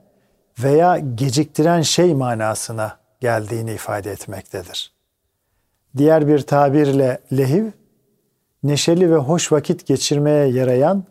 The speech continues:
oyun, yarış, musiki, raks gibi şeylerin, e, genel adı olan eğlencedir. Müfessir Kurtubi ise insanı meşgul eden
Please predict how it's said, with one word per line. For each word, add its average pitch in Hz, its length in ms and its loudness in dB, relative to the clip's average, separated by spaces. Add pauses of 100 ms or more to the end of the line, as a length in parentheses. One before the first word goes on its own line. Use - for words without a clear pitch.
(640)
oyun, 147 540 2 (240)
yarış, 131 720 0
musiki, 139 720 0 (720)
raks 185 440 0
gibi 131 300 0
şeylerin, 131 640 0 (280)
e, 117 580 -6 (240)
genel 151 460 2
adı 123 140 -2
olan 147 420 0 (440)
eğlencedir. 127 920 -2 (2000)
Müfessir 190 540 0
Kurtubi 196 580 0
ise 202 440 0 (1200)
insanı 180 460 2
meşgul 151 480 0
eden 143 460 2